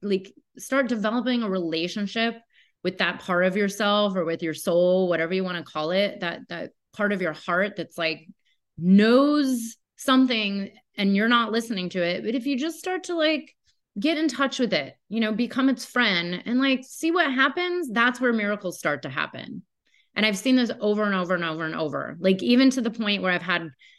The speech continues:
um, I had, I have one story about a client who, like, made ten thousand dollars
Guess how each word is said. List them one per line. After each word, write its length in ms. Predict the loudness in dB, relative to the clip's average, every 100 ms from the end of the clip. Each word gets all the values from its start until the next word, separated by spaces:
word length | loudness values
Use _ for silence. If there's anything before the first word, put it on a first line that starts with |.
| _ _
um, 460 | -2 0 -2 -6 -10 _ _ -4
I 140 | -2
had, 240 | 2 2 0
I 160 | -2
have 220 | 0 0
one 200 | 0 0
story 260 | 0 2 2
about 220 | 2 -2
a 40 | -4
client 400 | -2 0 -2 -2
who, 160 | -2
like, 260 | 0 -2 0
made 460 | 2 2 2 -4 -12 -8
ten 220 | -2 2
thousand 280 | 2 2 2
dollars 560 | 2 4 4 4 2